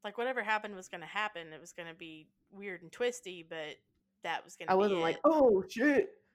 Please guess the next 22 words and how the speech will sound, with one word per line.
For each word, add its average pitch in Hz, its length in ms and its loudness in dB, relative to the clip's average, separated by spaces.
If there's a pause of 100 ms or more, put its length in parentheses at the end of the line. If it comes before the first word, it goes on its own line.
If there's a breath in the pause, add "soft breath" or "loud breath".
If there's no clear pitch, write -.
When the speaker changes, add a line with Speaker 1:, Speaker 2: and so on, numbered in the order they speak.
(200)
Speaker 2:
There 196 80 6
was 233 140 6
only 285 160 4
one 269 200 4
time 254 240 4
whenever 240 240 2
that 214 160 6
happened, 226 360 4
and 160 100 -4
that 165 100 2
was 190 120 0
whenever 190 280 0
she 202 140 -6
snatched 202 400 -4
a 208 60 -2
wig 233 240 0
off. 160 280 0 (320)
Speaker 1:
Yeah. 175 220 -8 (340)
Speaker 2:
At 170 140 0
the 180 120 6
Speaker 1:
I - 20 4
Speaker 2:
very 170 260 4